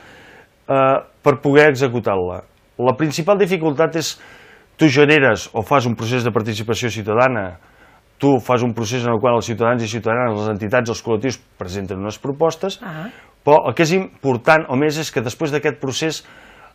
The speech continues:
Speaker 1: el resultat es pugui executar, perquè la gent no tingui la percepció de dir, «Doncs, per què em fan participar
Speaker 2: Sí,
Speaker 1: si a
Speaker 2: després
Speaker 1: l'hora de
Speaker 2: no
Speaker 1: la
Speaker 2: m'han
Speaker 1: veritat?»
Speaker 2: escoltat.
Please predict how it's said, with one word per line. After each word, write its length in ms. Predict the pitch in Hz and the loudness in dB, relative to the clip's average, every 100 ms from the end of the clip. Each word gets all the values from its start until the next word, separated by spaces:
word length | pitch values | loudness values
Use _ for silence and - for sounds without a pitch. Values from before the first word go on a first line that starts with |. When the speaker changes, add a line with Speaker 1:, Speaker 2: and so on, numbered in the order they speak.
| _ - | _ -2
Speaker 1:
el 160 | 131 | 0
resultat 680 | 127 127 135 120 180 196 - - | 2 2 0 4 4 4 -8 -14
es 100 | - | -6
pugui 240 | 147 131 | -2 2
executar, 600 | 135 107 113 101 92 87 85 _ _ _ _ _ _ _ | 2 2 -2 -2 -8 -10 -12 _ _ _ _ _ _ _
perquè 280 | 135 113 151 | -6 2 6
la 120 | 151 | 6
gent 160 | 135 160 | 4 0
no 80 | 160 | 0
tingui 320 | 143 139 160 151 - _ | 0 2 0 0 -12 _
la 100 | 131 | 0
percepció 380 | 139 131 131 151 | 0 -2 -2 0
de 80 | 139 | 0
dir, 80 | 123 | 0
«Doncs, 180 | 120 - | -2 -4
per 120 | 104 | -6
què 80 | 117 | -4
em 40 | |
fan 180 | 113 107 | -2 -2
participar 680 | 110 127 123 156 139 147 - | -2 -4 -8 -4 -4 -4 -8
Speaker 2:
Sí, 160 | - 240 | -6 -2
Speaker 1:
si 40 | |
a 40 | 190 | 4
Speaker 2:
després 120 | 147 | 8
Speaker 1:
l'hora 140 | 139 | 8
de 80 | 139 | 8
Speaker 2:
no 60 | 147 | 8
Speaker 1:
la 60 | |
Speaker 2:
m'han 80 | 185 | 8
Speaker 1:
veritat?» 200 | 175 143 | 8 4
Speaker 2:
escoltat. 360 | 175 214 240 | 2 4 4